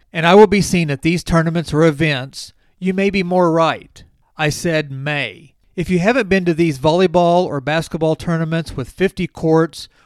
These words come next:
or baseball or softball tournaments with eight fields, or fields all over an area or a city, or a soccer tournament with fields that are large, and there are many of them,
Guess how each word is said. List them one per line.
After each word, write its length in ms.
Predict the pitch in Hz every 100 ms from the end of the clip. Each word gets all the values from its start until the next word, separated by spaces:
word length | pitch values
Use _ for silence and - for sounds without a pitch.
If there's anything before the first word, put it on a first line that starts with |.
| _
or 160 | 143
baseball 640 | 123 151 180 - 170 165 170
or 160 | 135
softball 500 | 131 - 165 - 156
tournaments 480 | - 165 156 156 156
with 140 | 127 -
eight 240 | 151 196
fields, 640 | _ 170 156 147 147 139 - _
or 100 | -
fields 380 | 165 165 175 170
all 320 | - 160 175
over 160 | 170 147
an 140 | 131
area 420 | - 156 160 156 156
or 280 | 143 147
a 100 | 135
city, 560 | 127 - 160 127 117 131 _ -
or 140 | 151
a 80 | 135
soccer 360 | - 202 226
tournament 460 | 165 165 147 151 160
with 160 | 143 127
fields 380 | - 180 170
that 100 | 151
are 140 | 147 135
large, 580 | 139 147 160 165 151 - _
and 160 | - 131
there 160 | 143 151
are 60 |
many 320 | 156 170 175
of 160 | 143 127
them, 420 | 131 120 117 127